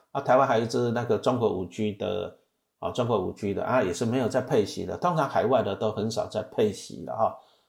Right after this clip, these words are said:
所以说这个台湾国家队的，就是零零八八一是台湾第一档，也是目前唯一一档，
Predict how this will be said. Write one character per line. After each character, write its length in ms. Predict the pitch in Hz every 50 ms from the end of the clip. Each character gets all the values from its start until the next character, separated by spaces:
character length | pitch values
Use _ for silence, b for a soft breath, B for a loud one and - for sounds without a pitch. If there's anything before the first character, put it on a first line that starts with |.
| B B -
所 120 | - 156 151
以 40 |
说 100 | 160 160
这 140 | 160 165 190
个 100 | 180 156
台 240 | - - - - 131
湾 160 | 147 156 151
国 140 | 131 117 117
家 180 | 117 123 120 120
队 180 | - 135 110
的， 140 | 92 92 98
就 140 | - 120 113
是 240 | 113 123 113 107 -
零 180 | 110 117 120
零 140 | 120 117 113
八 120 | 117 120
八 160 | 113 123 117 107
一 60 | -
是 100 | - 113
台 200 | - - 117 107
湾 180 | 117 127 127 127
第 140 | 135 143 135
一 60 | 131
档， 200 | 127 101 90 90 87
也 40 |
是 140 | 87 110 110
目 140 | 120 131 117
前 200 | - 104 95 101
唯 140 | 104 104 104
一 220 | 123 143 147 147 143
一 60 | 139
档， 260 | - - - -